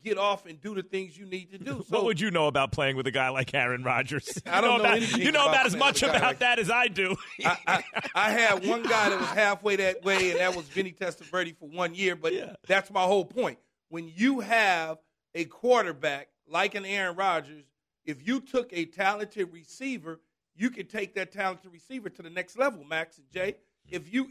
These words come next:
Speaker 1: you know, and, and I think that's what they're looking for. They're looking to be able to go get a guy in the draft, and there's still some guys in the late rounds of free agency and maybe some guys on June first cut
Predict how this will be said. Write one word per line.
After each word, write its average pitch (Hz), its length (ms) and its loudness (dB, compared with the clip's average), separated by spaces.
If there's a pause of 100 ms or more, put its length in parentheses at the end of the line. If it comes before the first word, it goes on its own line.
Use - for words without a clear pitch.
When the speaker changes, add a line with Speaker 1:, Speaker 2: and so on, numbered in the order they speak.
Speaker 1:
you 262 100 -2
know, 190 160 0
and, 196 120 -6 (100)
and 214 100 0
I 208 80 2
think 254 300 -14
that's 226 300 0
what 214 340 0 (440)
they're 220 160 6
looking 208 320 2
for. 165 220 -4
They're 220 180 4
looking 220 380 2
to 180 60 -10
be 160 200 -12
able 196 180 -2
to 175 60 -10
go 170 140 -10
get 160 200 -6
a 247 40 -10
guy 214 240 -2
in 214 80 -4
the 208 60 -8
draft, 170 460 -4 (480)
and 233 120 -6
there's 285 140 -2
still 285 200 2
some 226 160 -14
guys 208 400 2
in 208 100 -8
the 196 80 -8
late 190 360 -2
rounds 196 340 -4
of 190 100 -12
free 190 240 -6
agency 185 580 -6
and 170 120 -10
maybe 185 240 -4
some 175 240 -20
guys 175 340 0
on 175 200 -14
June 180 340 -14
first 180 220 -12 (100)
cut 190 240 -8